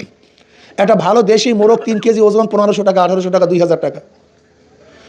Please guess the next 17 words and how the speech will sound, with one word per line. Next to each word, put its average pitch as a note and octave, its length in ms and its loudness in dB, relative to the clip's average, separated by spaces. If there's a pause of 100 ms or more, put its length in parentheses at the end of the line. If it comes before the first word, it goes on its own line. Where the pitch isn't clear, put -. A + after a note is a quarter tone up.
(120)
আমাদের A3 320 2
ওই A#3 60 4
হাটে G3 240 0
বিক্রি A3 280 -2
হয় G3+ 240 4 (460)
ভালো F#3+ 220 0
একটা A3+ 140 2
ষাঁড় G#3+ 300 0
তিন A3 140 -4
লাখ, G#3 180 -2
চার G3+ 140 2
লাখ, G3+ 160 0
পাঁচ F#3+ 200 0
লাখ, G3 120 2
দশ F3+ 180 -2
লাখ F#3+ 160 -2
টাকা। D3+ 200 -6